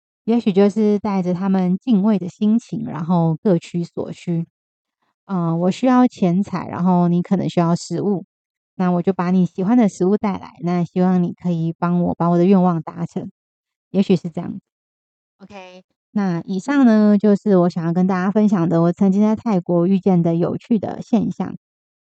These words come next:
嗯，下次你们大家如果来到泰国的话呢，可以去注意一下，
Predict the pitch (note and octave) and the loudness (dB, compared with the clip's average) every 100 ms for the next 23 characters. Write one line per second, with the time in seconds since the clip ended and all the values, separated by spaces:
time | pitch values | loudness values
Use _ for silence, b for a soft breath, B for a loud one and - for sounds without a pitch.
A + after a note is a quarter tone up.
0 | _ - G3 F#3+ - C4+ A3 B3 F#3 E3+ | _ -4 0 0 -2 -4 0 2 2 0
1 | F#3+ F3+ F3+ F3 F3 E3+ E3+ E3+ F3+ E3+ | -2 -2 0 2 2 2 0 -2 0 0
2 | E3+ G#3 F3 D#3 E3 G3 E3+ E3+ E3+ E3+ | 0 -2 -4 -6 -2 0 2 2 0 -4
3 | _ b b - G#3 F#3 D#3+ G3+ F#3 A#3 | _ b b -8 -2 -2 0 -2 0 0
4 | G#3 G#3+ F3+ E3 F3+ D#3+ | 0 0 -4 -8 -10 -12